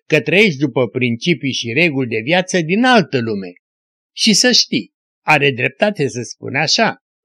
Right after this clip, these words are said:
pentru că un creștin are în el pe Duhul Sfânt al lui Dumnezeu, care îl face să trăiască și el cum a trăit Iisus Hristos, adică un creștin este plin de dragoste, bucurie,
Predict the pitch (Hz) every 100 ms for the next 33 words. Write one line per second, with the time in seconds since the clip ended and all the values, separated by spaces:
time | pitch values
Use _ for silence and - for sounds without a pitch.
0 | _ _ - 135 135 131 127 135 113 -
1 | 156 208 208 147 110 - 120 156 208 113
2 | 113 147 123 113 151 - 110 120 139 139
3 | 113 - 135 135 151 151 147 113 120 110
4 | 98 - 113 185 - _ _ _ - 143
5 | 151 202 - 127 127 180 - 165 - 113
6 | 120 156 - 135 110 127 151 175 120 110
7 | 107 - 123 143 135 160 - 175 - 220
8 | 208 - 262 220 - - _ _ _ _
9 | - 127 123 139 202 196 190 190 147 123
10 | - 135 156 190 - _ - 147 143 -
11 | 120 - 139 147 127 107 98 - 139 151
12 | 135 127 - - 123 113 _ _ 147 175
13 | - 135 117 143 165 143 120